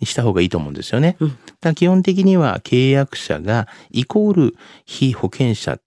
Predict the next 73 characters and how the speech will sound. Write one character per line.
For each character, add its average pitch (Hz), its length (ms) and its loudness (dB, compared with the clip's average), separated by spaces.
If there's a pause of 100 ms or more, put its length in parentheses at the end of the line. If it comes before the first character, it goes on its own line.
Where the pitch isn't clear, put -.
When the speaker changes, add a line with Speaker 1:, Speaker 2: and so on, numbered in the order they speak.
Speaker 1:
て 104 120 -2
い - 20 2
う 101 60 0
形 - 360 -2
に 170 80 4
し - 120 -8
て - 100 -2
ほ 95 140 -4
し 87 260 -6
い 76 60 -10
し、 139 440 -2
Speaker 2:
は 151 120 -6
い。 139 80 -12 (240)
Speaker 1:
ま 135 80 -4
た 143 100 -2 (180)
保 123 120 -8
険 170 240 0
金 156 260 0
の 143 120 4
受 135 200 -2
取 170 300 2
人 170 200 4
っ 160 40 -2
て - 100 -2
い 165 60 4
う - 20 0
の 90 80 2
は 67 80 -4
で - 100 -10
す - 160 -8
ね、 104 200 0 (280)
法 127 320 2
定 127 280 2
相 127 260 2
続 117 240 0
人 120 220 2
で 117 100 2
あ 120 80 2
る、 170 220 2 (180)
ま 73 140 -4
あ、 - 20 -4
配 101 280 -2
偶 98 260 0
者、 - 280 -8 (280)
ま 151 140 0
た 190 100 0
は 180 120 2
子 - 260 -2
供 160 260 4
と 165 140 0
い 165 120 4
う 156 60 2
形 - 420 -4
に 160 140 2
す - 140 -18
る 170 80 2
の 170 120 2
が、 208 220 2 (220)
ま 85 100 0
あ、 71 80 -2
ポ - 180 -4
イ 90 80 0
ン 90 60 -4
ト 90 160 0
な 85 100 2
ん 73 60 -4
で - 80 -14
す - 80 -16
け - 80 -10
ど - 100 -20
ね。 165 260 0 (200)
Speaker 2:
う 151 80 -4
ん。 151 540 -2